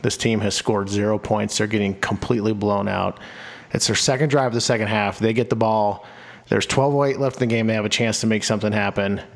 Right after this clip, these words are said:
and they have to call a timeout before they snap the ball on a change of possession. To me, that is completely inexcusable, both on the quarterback and on the coaching staff, and that does not reflect well on them at all.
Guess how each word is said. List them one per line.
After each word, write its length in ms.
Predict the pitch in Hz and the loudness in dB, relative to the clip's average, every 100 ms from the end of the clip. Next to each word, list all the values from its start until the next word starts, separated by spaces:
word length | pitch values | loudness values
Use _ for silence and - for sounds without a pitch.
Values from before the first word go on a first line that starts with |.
| - | -6
and 360 | 101 98 95 95 | -2 0 0 0
they 120 | 101 | 0
have 160 | 104 | -2
to 80 | - | -2
call 240 | - 95 95 | -4 -2 -2
a 40 | |
timeout 440 | - 101 98 87 | -2 -2 0 -2
before 240 | 82 - 92 | -2 -2 -2
they 80 | 92 | -2
snap 340 | - 92 - | -2 -2 -2
the 80 | 87 | -2
ball 300 | 87 76 - - - - | -2 -2 -8 -16 -20 -6
on 140 | - 92 | -2 -2
a 60 | |
change 320 | - 98 95 - | 0 -2 -2 -2
of 100 | - | -2
possession. 540 | 175 160 - - 92 - - - - - - - - - - | -2 -2 -2 -6 -8 -12 -20 -20 -20 -20 -18 -18 -18 -16 -2
To 120 | 110 | 2
me, 200 | 107 101 | 2 2
that 160 | 98 | 2
is 80 | 92 | -2
completely 680 | - 98 - - 104 92 98 | -2 -4 -4 -2 0 2 0
inexcusable, 720 | 92 - - 92 92 85 82 - - | 0 -2 -2 0 0 -2 -2 -4 -2
both 220 | 95 98 | 0 0
on 100 | 95 | -4
the 60 | |
quarterback 640 | 92 98 92 90 87 87 - - - - - | -2 -2 -2 -2 -2 -4 -8 -14 -16 -18 -4
and 140 | - | -2
on 100 | 87 | 0
the 80 | 85 | -2
coaching 340 | - 87 85 85 | -2 -2 -2 -2
staff, 480 | - - - - - | -2 -2 -4 -8 -8
and 440 | - 92 92 92 - | -4 -2 -2 -4 -2
that 320 | 98 87 - | -2 -2 -2
does 160 | 92 | -2
not 180 | - - | -2 -2
reflect 340 | - - - - | -2 -2 -2 0
well 140 | 82 | 0
on 160 | 82 87 | 0 -2
them 160 | 85 | -2
at 80 | - | -2
all. 220 | - - | -2 -4